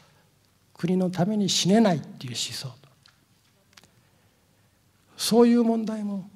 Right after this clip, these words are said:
司馬文学は我々に突きつけている。そこで、再び坂の上の雲でありますけれども、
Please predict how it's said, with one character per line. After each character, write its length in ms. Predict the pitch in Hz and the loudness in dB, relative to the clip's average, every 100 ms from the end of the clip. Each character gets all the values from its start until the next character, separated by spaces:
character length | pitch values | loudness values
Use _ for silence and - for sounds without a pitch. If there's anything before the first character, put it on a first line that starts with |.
| - _ _ _ | -20 _ _ _
司 200 | - - | -4 6
馬 120 | 196 | 8
文 200 | 180 196 | 8 8
学 240 | 180 156 185 | 8 4 4
は 100 | 180 | 4
我 180 | 151 | 2
々 100 | 151 165 160 | 0 -6 -8
に 80 | |
突 200 | 160 - | -10 -8
き 60 | 160 | -10
つ 120 | 143 | -8
け 80 | 165 | -8
て 100 | - | -10
い 40 | - | -18
る。 60 | - _ _ _ _ _ _ _ _ _ _ _ _ _ _ _ _ _ _ _ _ _ _ _ _ _ - - - - _ _ _ - | -20 _ _ _ _ _ _ _ _ _ _ _ _ _ _ _ _ _ _ _ _ _ _ _ _ _ -20 -20 -20 -20 _ _ _ -16
そ 280 | - - 196 | -10 -4 4
こ 140 | 247 | 6
で、 220 | 214 165 - - - - - _ _ _ _ _ _ _ _ _ _ _ _ _ - | 6 6 0 -14 -20 -20 -20 _ _ _ _ _ _ _ _ _ _ _ _ _ -8
再 220 | - 220 | 0 2
び 80 | 220 | 4
坂 240 | 208 196 220 | 4 4 4
の 140 | 226 | 6
上 100 | 226 | 4
の 100 | 220 | 4
雲 240 | 220 226 | 2 2
で 120 | 180 170 | 2 2
あ 40 | |
り 60 | 165 | 0
ま 140 | 170 | -4
す 100 | - | -4
け 80 | 175 | -8
れ 80 | 160 | -6
ど 140 | 170 | -6
も、 260 | 175 165 | -8 -10